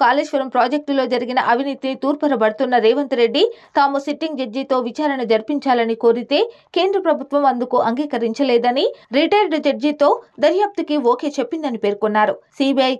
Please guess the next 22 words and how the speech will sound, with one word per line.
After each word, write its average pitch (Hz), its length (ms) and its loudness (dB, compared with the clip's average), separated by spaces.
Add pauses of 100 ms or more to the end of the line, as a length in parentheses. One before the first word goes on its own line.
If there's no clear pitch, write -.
కంటే 247 240 0 (100)
న్యాయమూర్తి 262 560 0
సారథ్యంలో 247 580 0 (120)
దర్యాప్తు 269 440 -2
చేస్తే 233 240 0 (100)
పారదర్శకంగా 240 720 0 (120)
ఉంటుందని 240 480 -4
తెలిపారు. 196 400 2 (400)
సీబీఐ 254 360 0 (100)
దర్యాప్తు 233 480 0
కోరితే 226 380 2 (320)
దర్యాప్తు 330 500 0
సంస్థ 277 280 -2 (180)
కేంద్రం 277 280 -2 (140)
ఆధీనంలో 277 440 -2 (120)
ఉంటుంది 277 380 -4
కాబట్టి 226 380 2 (320)
బీజేపీ 285 440 2 (120)
కేసీఆర్కు 269 540 0 (100)
గాలం 240 260 2
వేయాలని 247 500 -2 (100)
అనుకుంటున్నదని 240 760 -2